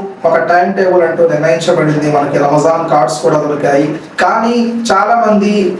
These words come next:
షవ్వాల్ యొక్క నెలలో కన్ఫ్యూజ్ అవుతూ ఉంటారు, "షవ్వాల్ యొక్క నెలలో మాకు ఎలాంటి కార్డులు ఉండవు, ఏమిటి?" అని చెప్పి. So దీని గురించి ఇంతకు ముందు నేను రంజాన్ నెలలోనే ఒక వీడియో చేశాను.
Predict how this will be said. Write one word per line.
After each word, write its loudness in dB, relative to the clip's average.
షవ్వాల్ 0
యొక్క 0
నెలలో 2
కన్ఫ్యూజ్ 2
అవుతూ 2
ఉంటారు, 2
"షవ్వాల్ 2
యొక్క -2
నెలలో -2
మాకు 2
ఎలాంటి 0
కార్డులు 0
ఉండవు, 2
ఏమిటి?" 2
అని 0
చెప్పి. -4
So -2
దీని 2
గురించి 0
ఇంతకు 2
ముందు 0
నేను 2
రంజాన్ 0
నెలలోనే 2
ఒక -2
వీడియో 2
చేశాను. 0